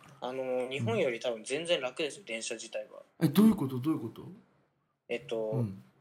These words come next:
Speaker 1: 日本みたいになん-、なんていうんですか、乗り換えがどうだとか、
Speaker 2: あ、
Speaker 1: そんなに複雑じゃないです。
Speaker 2: そうだよね。もう、
Speaker 1: はい。
Speaker 2: もうさ、まっすぐさ、北から南みたいなね、
Speaker 1: あ、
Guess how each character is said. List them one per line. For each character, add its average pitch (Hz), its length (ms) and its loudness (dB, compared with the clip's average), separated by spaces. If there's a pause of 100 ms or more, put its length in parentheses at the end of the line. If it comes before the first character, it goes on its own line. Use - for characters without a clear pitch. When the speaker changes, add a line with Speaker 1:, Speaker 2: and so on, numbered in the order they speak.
(120)
Speaker 1:
日 143 100 -2
本 190 160 0
み 147 80 -2
た 123 80 0
い 117 60 2
に 117 60 -10
な 117 80 -10
ん-、 120 40 -10
な 120 40 -12
ん - 40 -20
て 143 80 -4
い 143 40 0
う - 20 -4
ん 131 40 -6
で 110 120 -6
す - 80 -12
か、 107 80 -10
乗 123 200 -4
り 147 120 -2
換 156 100 0
え 151 120 2
が 143 240 0
ど 143 180 0
う 139 40 0
だ - 80 0
と - 120 -10
か、 101 80 -6
Speaker 2:
あ、 - 340 -6
Speaker 1:
そ 180 60 6
ん 175 120 2
な 175 80 0
に 170 80 -6
複 - 240 -6
雑 151 240 -2
じ 139 100 2
ゃ 123 40 0
な 123 120 -4
い 110 40 -4
で - 120 -10
す。 - 100 -2
Speaker 2:
そ 185 160 4
う - 40 8
だ 95 100 2
よ 87 60 0
ね。 80 300 -8
も 131 200 6
う、 - 40 -6
Speaker 1:
は 117 180 -4
い。 107 120 -8
Speaker 2:
も 175 100 8
う - 40 4
さ、 123 100 0
ま 131 180 6
っ 147 40 2
す 190 260 -2
ぐ 143 100 0
さ、 123 320 0 (340)
北 - 280 4
か 208 120 8
ら 165 120 4
南 170 760 2
み - 120 0
た - 180 0
い 90 80 -2
な 90 100 -4
ね、 147 80 4
Speaker 1:
あ、 151 60 6